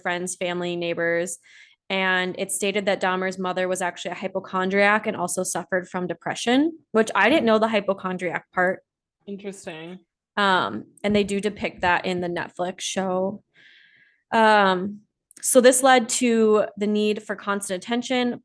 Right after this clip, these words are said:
Speaker 1: but also spending a lot of time in bed, um, kind of balancing between the two. And she even reportedly attempted to, attempted suicide with, uh, Equinil, which I believe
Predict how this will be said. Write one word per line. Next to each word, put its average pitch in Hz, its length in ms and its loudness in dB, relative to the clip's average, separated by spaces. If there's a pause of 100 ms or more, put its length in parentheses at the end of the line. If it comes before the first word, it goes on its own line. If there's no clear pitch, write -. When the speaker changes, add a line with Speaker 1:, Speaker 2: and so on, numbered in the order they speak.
Speaker 1:
but 196 300 0
also 190 240 -2
spending 190 460 -2
a - 100 -4
lot 175 220 2
of 180 140 -6
time 185 460 -4
in 180 200 -6
bed, 180 600 0 (640)
um, 170 220 -6
kind 196 240 -2
of 185 160 -4
balancing 185 880 -2 (100)
between 190 360 -4
the 175 80 0
two. 185 540 0 (120)
And 180 600 0 (600)
she 214 480 -2
even 208 260 -2
reportedly 220 540 0
attempted 202 640 -6
to, 190 760 -2
attempted 240 580 -4
suicide 202 720 0
with, 185 220 0 (540)
uh, 165 400 -2 (320)
Equinil, 247 560 -2
which - 340 -6
I 196 100 -4
believe 180 760 -2